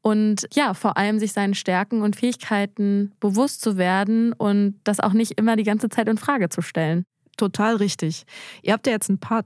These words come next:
Speaker 2: Tools an die Hand bekommen. Ich kann ja noch mal zusammenfassen. Also sucht euch idealerweise ein Umfeld ohne Ellenbogenmentalität, wo gut kommuniziert wird, wo ihr genau wisst, was von euch erwartet wird und wann gut ist. Und wenn ihr euch erwischt bei diesen Gedanken, "Ich bin nicht gut genug und ich verdiene das gar nicht",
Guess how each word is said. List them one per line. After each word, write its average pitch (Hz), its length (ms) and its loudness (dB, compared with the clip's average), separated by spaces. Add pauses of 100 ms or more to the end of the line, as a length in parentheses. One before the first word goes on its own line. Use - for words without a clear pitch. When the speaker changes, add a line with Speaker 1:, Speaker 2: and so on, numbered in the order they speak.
Speaker 2:
Tools 240 420 -2
an 180 120 0
die 175 120 0
Hand 214 200 0
bekommen. 240 340 0
Ich 202 80 -2
kann 208 120 -2
ja 202 60 2
noch 196 120 2
mal 190 180 0
zusammenfassen. 247 840 0 (140)
Also 180 560 0
sucht 262 260 0
euch 214 140 -2
idealerweise 185 600 0
ein 170 100 0
Umfeld 180 460 -2
ohne 175 360 0
Ellenbogenmentalität, 220 1200 0 (340)
wo 175 120 -4
gut - 220 -6
kommuniziert 214 720 0
wird, 185 200 -2
wo - 60 -2
ihr 202 160 -2
genau 175 300 2
wisst, 202 180 -2
was 208 160 -2
von 185 120 -4
euch - 200 -4
erwartet 170 520 -2
wird 185 220 0
und - 300 -2
wann 170 200 2
gut 269 280 2
ist. - 340 -4 (560)
Und 208 240 2
wenn 190 120 2
ihr 196 100 0
euch 175 180 0
erwischt 190 340 -2
bei 190 120 0
diesen 175 200 0
Gedanken, 175 400 2
"Ich - 160 -2
bin 190 120 2
nicht 180 160 0
gut 180 180 -2
genug 165 300 2
und 170 160 -2
ich 165 100 -2
verdiene 185 420 2
das 175 200 0
gar 165 180 0
nicht", 170 240 -2